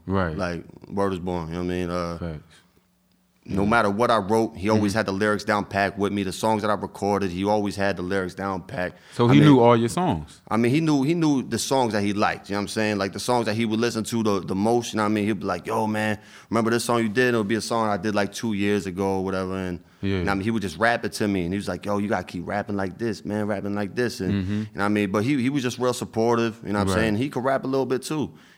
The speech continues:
Speaker 2: I mean, he had some bars. He was like, he could freestyle his ass off.
Speaker 1: But
Speaker 2: I
Speaker 1: he
Speaker 2: ain't
Speaker 1: was
Speaker 2: gonna
Speaker 1: your
Speaker 2: lie.
Speaker 1: younger brother.
Speaker 2: Yeah, yeah, yeah, my younger brother. Yep, Paulie, rest in peace. You know what I'm saying? Um,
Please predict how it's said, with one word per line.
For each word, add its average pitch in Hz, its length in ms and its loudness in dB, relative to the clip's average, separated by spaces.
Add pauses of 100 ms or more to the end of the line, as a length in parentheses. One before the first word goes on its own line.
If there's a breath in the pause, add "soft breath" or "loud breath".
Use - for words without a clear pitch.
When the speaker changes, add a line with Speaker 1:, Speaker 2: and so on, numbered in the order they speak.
Speaker 2:
I 95 80 -2
mean, 110 60 2
he 123 80 2
had 127 100 2
some 120 160 0
bars. 117 320 2
He 143 80 2
was 147 120 0
like, 107 180 2 (180)
he 135 160 -2
could 135 140 -4
freestyle 117 500 0
his 95 100 -4
ass 101 260 0
off. 85 80 -8
Speaker 1:
But 110 100 6
Speaker 2:
I 107 40 6
Speaker 1:
he 120 40 8
Speaker 2:
ain't 127 80 8
Speaker 1:
was 117 100 8
Speaker 2:
gonna 107 80 6
Speaker 1:
your 101 100 4
Speaker 2:
lie. 110 60 6
Speaker 1:
younger 113 180 4
brother. 82 300 -2 (100)
Speaker 2:
Yeah, 113 160 2
yeah, 101 120 2
yeah, 98 100 2
my 90 160 -2
younger 101 200 -2
brother. 85 220 -6
Yep, 95 280 -4 (140)
Paulie, 82 380 0
rest 90 160 -6
in 87 60 -14
peace. 90 260 -4
You 87 60 -8
know 87 60 -6
what 85 100 -10
I'm 101 40 -2
saying? 92 160 -2 (540 soft breath)
Um, 92 440 -2